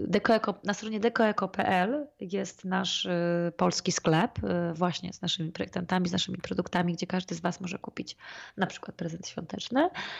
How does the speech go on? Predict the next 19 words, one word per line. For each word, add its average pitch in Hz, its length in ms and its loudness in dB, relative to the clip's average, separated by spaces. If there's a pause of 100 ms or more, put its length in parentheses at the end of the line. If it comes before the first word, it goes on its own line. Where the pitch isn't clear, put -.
(460)
E, 208 1000 8 (500)
a 202 160 8
już 202 360 4
pod 196 200 -2
koniec 196 320 -2
listopada 196 640 2
deko 190 400 -2
eko - 280 -6
kropka - 100 -14
com 208 340 2
to 180 100 -4
będzie 165 280 -2
nasz 170 180 -4
właśnie 170 300 -2
taki - 240 -12
pierwszy 196 420 2
cyrkularny 170 680 2
europejski 170 640 -2
marketplace. 196 840 2